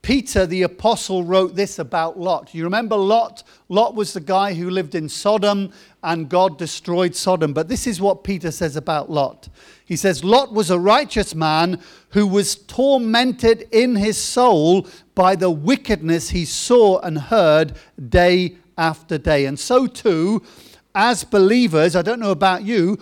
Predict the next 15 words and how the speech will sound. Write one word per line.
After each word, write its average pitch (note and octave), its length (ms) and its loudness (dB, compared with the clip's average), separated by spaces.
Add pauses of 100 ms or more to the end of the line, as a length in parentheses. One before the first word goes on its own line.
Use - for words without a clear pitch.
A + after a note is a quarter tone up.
(160)
one A#3 260 2
of A#3+ 60 -2
the A3 100 2
reasons G3 480 -2
I F3 100 0
don't G#3 280 -2
like F#3 220 -2
watching F3+ 400 -4
the D#3+ 80 -4
news F#3+ 340 -2
is C#3+ 100 -8
it E3+ 100 -6
makes E3+ 300 -8
me C#4+ 140 -4
angry. G#3 480 -6